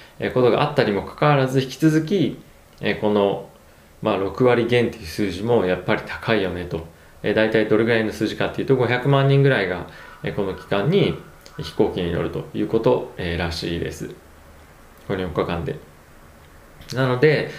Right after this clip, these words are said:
えー、これも非常に、あの、高い人数、えー、多い人数なので、やはりパンデミック、この後起きる可能性があると。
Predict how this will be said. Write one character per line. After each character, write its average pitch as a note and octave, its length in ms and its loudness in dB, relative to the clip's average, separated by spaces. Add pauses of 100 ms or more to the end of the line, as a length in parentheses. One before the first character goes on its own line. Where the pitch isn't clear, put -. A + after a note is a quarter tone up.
(240)
え B2+ 100 0
ー、 A#2+ 60 -2
こ C3+ 80 4
れ C3+ 60 4
も C#3 280 4
非 C3+ 260 -4
常 C3 200 4
に、 C3+ 180 0 (480)
あ A2 140 0
の、 G#2+ 180 0
高 B2 300 -2
い F#2+ 160 -2
人 A#2 220 0
数、 F2+ 240 -2 (420)
え F#2 160 -4
ー、 - 40 -2
多 B2 140 4
い A2 60 2
人 A2+ 200 0
数 F#2 180 -4
な G2+ 160 -4
の G2 140 -4
で、 D3+ 340 2 (340)
や A2+ 120 -2
は A2+ 60 4
り G2 80 0
パ G#2+ 180 0
ン G#2 60 -2
デ G#2+ 80 4
ミ G2+ 180 0
ッ - 20 -12
ク、 - 140 -2
こ G2+ 200 -2
の F#2+ 140 0
後 B2+ 380 2 (100)
起 A#2 80 -6
き G#2+ 160 0
る E2 80 -4
可 - 140 -6
能 G2 140 -2
性 G2 140 -2
が G2+ 120 -2
あ G2+ 60 -2
る G2 80 -6
と。 - 160 -8